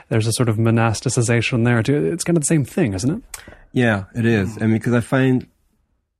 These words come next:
Speaker 2: all the work, I mean, I, e-, even when I was bu-, book buying at Book Soup, I had to work every day.
Speaker 1: Mm.
Speaker 2: I had to keep the, uh, the, the, not just the volume of books, but sort of a certain taste,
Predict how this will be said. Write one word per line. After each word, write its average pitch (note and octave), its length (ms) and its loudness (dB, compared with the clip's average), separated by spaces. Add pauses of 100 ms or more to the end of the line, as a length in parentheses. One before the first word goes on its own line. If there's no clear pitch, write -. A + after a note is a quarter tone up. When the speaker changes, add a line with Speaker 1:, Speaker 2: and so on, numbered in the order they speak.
(1200)
Speaker 2:
all C#3 140 0
the D#3 120 2
work, B2+ 400 2
I - 20 -2
mean, C3+ 260 2
I, C3 100 2 (360)
e-, C#3 180 0
even D#3 240 2
when C3 120 2
I A#2 40 2
was G#2+ 120 0
bu-, A2 200 -4
book C#3+ 220 -4
buying G#2+ 140 2
at G2 120 -4
Book B2 180 -2
Soup, - 180 -6
I G#2+ 40 -2
had A2+ 80 0
to B2+ 80 -2
work A#2 200 0
every G#2+ 220 0
day. A2+ 440 -2
Speaker 1:
Mm. A#2+ 300 -10 (120)
Speaker 2:
I - 40 -6
had A#2 60 4
to C#3 60 2
keep - 280 -4
the, G2+ 260 2
uh, F#2 100 0
the, G2 260 -2
the, G2 440 -4 (100)
not C#3+ 160 2
just G#2 140 -4
the G2+ 60 -2
volume G#2+ 340 2
of F2+ 120 -2
books, F#2 200 -4
but F2+ 120 -4
sort A2 180 0
of G2 60 2
a - 20 0
certain F#2+ 280 0
taste, - 600 -4